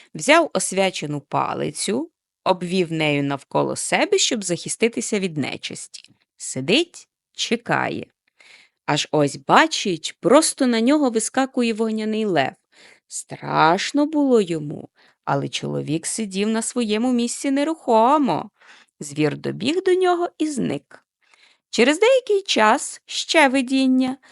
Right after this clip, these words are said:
Летить величезний кажан, очі якого горять червоним полум'ям. І цього разу чоловік не злякався, і знову все зникло. Незадовго до півночі виїжджає конячина, запряжена у віз.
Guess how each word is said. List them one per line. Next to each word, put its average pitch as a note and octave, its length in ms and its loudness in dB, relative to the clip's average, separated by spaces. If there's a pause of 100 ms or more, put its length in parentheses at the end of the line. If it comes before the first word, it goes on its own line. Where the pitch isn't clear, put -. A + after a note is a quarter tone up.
(280)
Летить D3+ 500 -2
величезний D3+ 640 0
кажан, F3 840 0 (220)
очі D#3 380 2
якого D#3 460 -2
горять D#3+ 440 2
червоним E3+ 720 -2
полум'ям. F#3+ 840 -2 (520)
І F#4 80 -4
цього A#3+ 400 2
разу G3 300 -2
чоловік F#3 460 -4
не F3+ 120 -4
злякався, E3 800 -6 (400)
і C#3 100 -6
знову D#3+ 360 0
все F4 260 -2
зникло. E3+ 560 -4 (800)
Незадовго C#4 600 2
до F#3 140 -2
півночі D3 840 -4 (320)
виїжджає C3+ 720 -2
конячина, D4+ 920 -2
запряжена D#3+ 720 0
у A#3 120 -2
віз. E3 500 -6